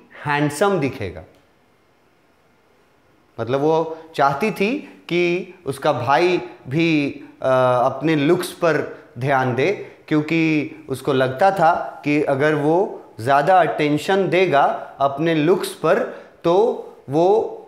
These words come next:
handsome दिखेगा। अभी handsome नहीं दिखता है क्योंकि अभी वो अपने appearance और अपने clothes पर ज़्यादा <clears throat> ध्यान नहीं देता है,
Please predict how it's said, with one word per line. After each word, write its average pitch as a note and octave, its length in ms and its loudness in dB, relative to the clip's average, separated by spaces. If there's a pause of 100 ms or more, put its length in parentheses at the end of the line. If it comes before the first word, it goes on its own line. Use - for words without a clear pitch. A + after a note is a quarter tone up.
(480)
handsome D3+ 500 2
दिखेगा। G2 440 -6 (1600)
अभी E3 240 2
handsome F#3+ 440 0
नहीं G#3+ 200 2
दिखता D3 360 -2
है E2+ 240 -8 (680)
क्योंकि D#3 240 0
अभी F3+ 240 2
वो G#3 460 0 (180)
अपने D3 260 -2
appearance F3+ 960 0 (180)
और F3 200 4
अपने F3 440 0
clothes G3 680 0
पर G3+ 220 2
ज़्यादा D3 680 2 (380)
<clears throat> - 20 4 (240)
ध्यान F3+ 680 0 (180)
नहीं F3+ 200 2
देता A#2+ 320 0
है, E2+ 220 -12